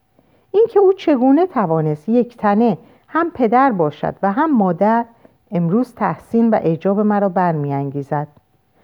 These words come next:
آن روزها تنها چیزی که می‌فهمیدم این بود که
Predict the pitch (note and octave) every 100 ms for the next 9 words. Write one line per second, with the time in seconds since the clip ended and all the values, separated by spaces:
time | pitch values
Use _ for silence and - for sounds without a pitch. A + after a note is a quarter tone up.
0 | _ - D#4+ G4 D#4 A3+ D#4+ E4 C4 G3+
1 | G3+ G3+ - E4 C4+ G#3 F3+ E3+ F3 E3
2 | E3 E3 G#3 A3+ A#3+ A#3+ A#3+ -